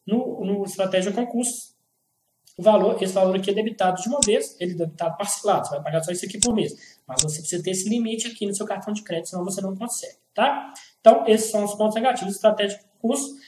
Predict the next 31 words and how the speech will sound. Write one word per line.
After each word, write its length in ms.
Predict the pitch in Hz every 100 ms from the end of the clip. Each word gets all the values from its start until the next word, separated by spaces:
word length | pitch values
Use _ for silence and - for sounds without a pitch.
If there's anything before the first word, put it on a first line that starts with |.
| - -
Agora, 240 | 214 214
pontos 240 | 226 226 226
negativos 440 | 226 214 - - 165
do 120 | 196
Gran 340 | 190 269 320
Cursos 260 | 247 226 226
Online. 320 | 220 165 151
Vamos 220 | 190 269 226
lá. 240 | 151 - - - _
Fidelidade 840 | - - 285 262 262 214 208 208 202
de 40 |
doze 220 | 220 233
meses 240 | 220 196 190
com 140 | 233
multa 260 | 214 202 196
proporcional. 580 | 202 202 196 240 165 - - _
Sua 140 | -
assinatura 400 | 277 277 247 277
tem 140 | 277 -
prazo 240 | 240 220
de 60 | 233
validade 360 | 202 202 190 - -
de 200 | 165 196
um 160 | 277 220
ano. 180 | 135 - - _ -
Fez 340 | - 294 330
a 40 |
assinatura, 580 | 277 226 170 - 165 151
quer 200 | - 302
sair 320 | - 214 180
antes? 380 | 214 156 - -